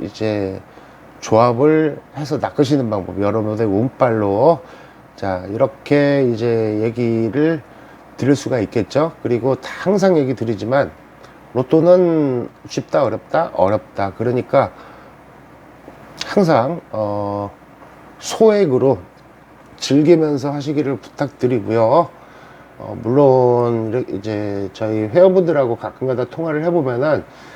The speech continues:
참 힘드신 분들도 많아요, 되게. 근데 그분들한테 이제 저도 즐기면서 하라는 말은 못하겠어요. 못하겠는데, 그래도,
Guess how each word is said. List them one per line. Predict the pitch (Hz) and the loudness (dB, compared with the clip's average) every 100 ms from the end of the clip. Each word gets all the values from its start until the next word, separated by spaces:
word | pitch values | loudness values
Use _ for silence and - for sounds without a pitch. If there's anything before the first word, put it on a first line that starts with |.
| - - | -20 -20
참 | - 147 135 107 90 | -8 -2 0 -2 -2
힘드신 | - 190 208 190 | 0 2 4 2
분들도 | 175 151 135 127 | 2 0 -2 -2
많아요, | 98 113 123 | -2 0 -2
되게. | 107 107 101 101 113 113 98 | -2 -4 -2 -2 -2 -4 -8
근데 | - 110 | -10 -8
그분들한테 | 92 110 127 131 123 107 120 | -6 -4 -2 0 -2 0 0
이제 | 110 | 0
저도 | 104 107 117 113 - - - - - | -2 -2 0 0 -2 -20 -20 -20 -10
즐기면서 | - 151 185 208 196 185 160 | 2 4 6 4 4 4 2
하라는 | 170 190 185 | 4 4 4
말은 | 175 151 156 127 | 2 2 0 0
못하겠어요. | 98 131 208 190 - 113 110 | 0 0 2 2 0 -2 -2
못하겠는데, | 107 - 151 139 113 113 135 95 - | -4 2 4 4 2 0 0 -2 -2
그래도, | 131 160 143 107 135 151 | 4 6 6 2 4 4